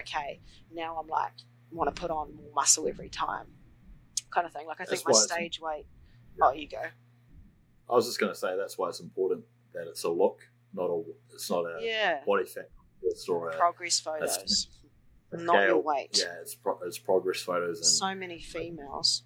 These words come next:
Speaker 2: No, no, it doesn't really. Exactly.
Speaker 1: Yeah, so many
Speaker 2: Yeah,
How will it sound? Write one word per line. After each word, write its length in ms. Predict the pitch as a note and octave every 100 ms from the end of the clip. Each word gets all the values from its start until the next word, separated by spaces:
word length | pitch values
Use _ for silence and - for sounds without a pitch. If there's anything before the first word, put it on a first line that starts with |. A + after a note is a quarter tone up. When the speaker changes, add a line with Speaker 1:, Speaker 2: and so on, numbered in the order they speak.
| _
Speaker 2:
No, 220 | G#3 - - _ _ _ -
no, 80 | F2
it 60 |
doesn't 240 | B2 G2+ F2
really. 200 | E2+ - - - - - - - - - _ _ _ _ _ _ - F#3
Exactly. 240 | E3 F3+
Speaker 1:
Yeah, 60 | E3
so 200 | G#3+ G#3
many 160 | G3
Speaker 2:
Yeah, 100 | F3